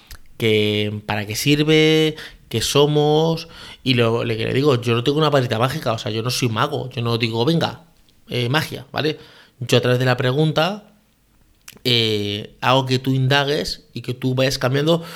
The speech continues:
sobre todo el tipo de observador que eres, como, porque el tipo de observador es cómo tú observas y cómo tú ves las cosas. Por eso, cuando quedamos con una persona y la vemos dos personas, eh, yo y, imagínate, y un familiar,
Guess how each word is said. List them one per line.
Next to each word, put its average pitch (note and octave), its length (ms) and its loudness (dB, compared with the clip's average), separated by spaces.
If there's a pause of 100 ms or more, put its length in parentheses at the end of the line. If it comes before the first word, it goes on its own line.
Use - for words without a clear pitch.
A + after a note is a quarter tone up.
(160)
sobre B2 200 -2
todo B2+ 120 4
el C3 80 2
tipo C3+ 180 0
de C3+ 60 2
observador B2+ 460 2
que D3 160 2
eres, D3+ 280 2
como, A#2 600 -2
porque - 220 -8
el A#2 60 -4
tipo B2+ 140 0
de - 20 6
observador C#3+ 360 4
es - 320 0
cómo C#3+ 300 2
tú D3 100 0
observas D3 400 0
y - 20 -6
cómo C3 160 -2
tú C#3 120 2
ves C3 100 4
las G#2+ 100 -2
cosas. B2+ 380 -2 (300)
Por - 100 0
eso, B2+ 380 0 (420)
cuando A#2+ 500 2
quedamos A#2+ 360 -2
con B2+ 160 -4
una B2 120 -2
persona B2 520 0 (420)
y A#2 600 -4
la A#2+ 260 -2
vemos B2+ 240 4
dos C3 80 2
personas, C3+ 600 -2
eh, A#2 640 -4 (200)
yo B2+ 380 0
y, B2 140 0
imagínate, A#2 1300 -2
y A#2 240 -4
un A#2+ 640 0
familiar, A#2 600 -2